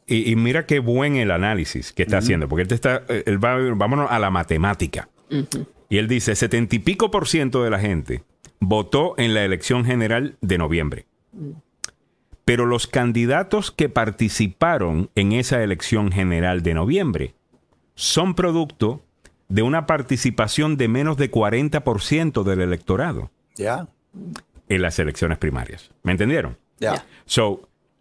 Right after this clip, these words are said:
Speaker 1: un grupo pequeño, menos de cuarenta por ciento, nos da las opciones que nosotros, la mayoría, eh, vamos a, a tomar en consideración y, y vamos a apoyar o no apoyar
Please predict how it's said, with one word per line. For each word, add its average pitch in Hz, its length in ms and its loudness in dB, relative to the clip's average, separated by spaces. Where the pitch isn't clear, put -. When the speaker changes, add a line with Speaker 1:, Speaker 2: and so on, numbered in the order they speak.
Speaker 1:
un 170 180 2
grupo 226 320 2
pequeño, 143 440 2
menos 123 220 2
de 139 80 0
cuarenta 131 300 0
por 123 140 0
ciento, 90 440 -2
nos 127 520 2
da 185 200 2
las 226 220 0
opciones 160 720 -2
que 113 120 2
nosotros, 147 420 0
la 139 120 2
mayoría, 113 640 0
eh, 98 240 2
vamos 113 340 2
a, 120 300 0
a 110 200 2
tomar 113 240 2
en 113 80 0
consideración 123 680 0
y, 92 100 -4
y 82 60 -2
vamos 95 260 2
a 104 40 2
apoyar 113 360 0
o 98 60 0
no 95 60 2
apoyar 127 400 -2